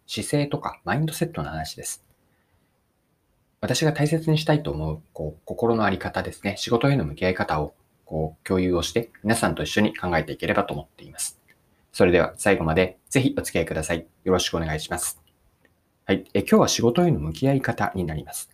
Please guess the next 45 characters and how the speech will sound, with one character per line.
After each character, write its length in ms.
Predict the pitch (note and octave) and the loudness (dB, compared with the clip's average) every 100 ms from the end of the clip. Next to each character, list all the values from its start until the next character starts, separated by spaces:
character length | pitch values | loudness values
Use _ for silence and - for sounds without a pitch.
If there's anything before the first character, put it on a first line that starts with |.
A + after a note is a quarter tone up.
| _ _ _ _ _ _ _ _ - | _ _ _ _ _ _ _ _ -10
で、 80 | - | 0
こ 140 | C3 | 2
の 60 | D#3+ | 4
話 300 | G3 F#3+ G3+ | 4 2 0
を 60 | |
し 160 | E3 - | 0 0
よ 100 | F2+ | -4
う 20 | |
と 100 | - | -4
し 80 | - | -6
た 160 | - E2 | -6 -6
き 160 | - | -8
っ 20 | |
か 120 | - G2 | -12 -8
け 100 | F#2 | -4
が 80 | |
あ 60 | F2 | -4
っ 80 | - | -4
て、 260 | - D#2 - _ - | -6 -6 -8 _ 0
あ 80 | |
る、 240 | F3 F#2+ - _ _ _ - | 2 2 -6 _ _ _ -12
え 80 | D#2+ | -12
っ 60 | |
と、 80 | - | -4
マ 80 | A#2 | -4
ー 80 | C#3+ | -2
ケ 80 | E3 | 0
テ 80 | |
ィ 20 | F3 | 2
ン 40 | |
グ 60 | E3+ | 4
リ 80 | |
サ 120 | D#3+ D#3+ | 4 2
ー 80 | |
チ 120 | D#3 - | 0 -6
の 60 | |
私 380 | - - - G2 | -12 -8 -2 0
の 160 | F#2+ F#2 | 0 -2
仕 100 | G2+ | 2
事 320 | A2+ B2+ A#2+ | 2 4 2
で 120 | A#2 | 0
の 80 | - | -4
話 320 | - D#2+ - | -10 -12 -10
だ 80 | |
っ 40 | - | -12